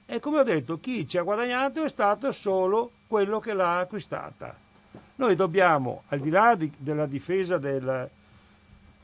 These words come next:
e la tutela della famiglia esecutata,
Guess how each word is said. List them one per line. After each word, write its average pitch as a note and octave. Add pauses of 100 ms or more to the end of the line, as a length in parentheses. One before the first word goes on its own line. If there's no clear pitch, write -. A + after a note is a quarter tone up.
(240)
e C3+
la D3+
tutela D#3+
della C#3+
famiglia D#3+
esecutata, C#3